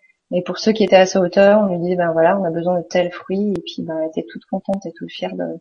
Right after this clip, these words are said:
participer. Euh, la photo suivante, c'est quand elle aide, en fait, son père, euh, au jardin, parce qu'en fait, mon mari est beaucoup, travaille beaucoup au jardin, et elle apprend énormément au contact de la nature,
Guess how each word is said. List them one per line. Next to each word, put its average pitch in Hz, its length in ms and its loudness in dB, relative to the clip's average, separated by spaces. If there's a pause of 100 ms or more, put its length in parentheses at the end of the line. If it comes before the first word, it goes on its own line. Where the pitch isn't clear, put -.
participer. - 600 -12 (2000)
Euh, - 60 -6 (760)
la 175 120 -4
photo - 260 -4
suivante, 202 400 0
c'est 196 160 -4
quand 196 260 0
elle 196 220 6
aide, 208 240 8
en 170 140 2
fait, 202 380 -4
son - 220 -6
père, 214 540 2
euh, 175 140 0
au 170 120 0
jardin, 180 300 -2
parce - 160 -12
qu'en 175 140 -10
fait, 185 240 -8
mon 165 280 -6
mari 170 240 -2
est 175 200 -4
beaucoup, 160 280 -12
travaille 170 320 -2
beaucoup 185 320 -2
au - 20 -2 (100)
jardin, 170 320 0 (560)
et 185 60 0
elle 175 60 6
apprend 180 220 2
énormément 196 420 2
au 202 40 -2
contact 180 300 -4
de 170 80 -6
la 170 100 -2
nature, 165 400 -4